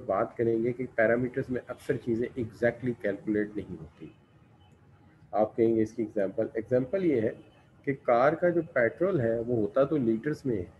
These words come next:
क्या ख्याल है, लेकिन जब आप, हमारे पास जो लेवल मीटर होता है कि पेट्रोल कितना, वो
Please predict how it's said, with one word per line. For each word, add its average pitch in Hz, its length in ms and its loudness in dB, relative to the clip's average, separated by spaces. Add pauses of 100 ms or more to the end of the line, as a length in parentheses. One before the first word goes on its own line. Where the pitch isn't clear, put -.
क्या 113 140 4
ख्याल 82 280 -4
है, - 160 -16
लेकिन 127 260 -2
जब 127 220 -2 (100)
आप, 107 160 -4
हमारे 107 340 -2
पास 135 340 -2
जो 127 160 0 (480)
लेवल 117 420 2
मीटर 160 240 4
होता 139 220 2
है 131 60 0
कि 131 100 -2
पेट्रोल 123 420 -2
कितना, 120 320 -2
वो 135 340 0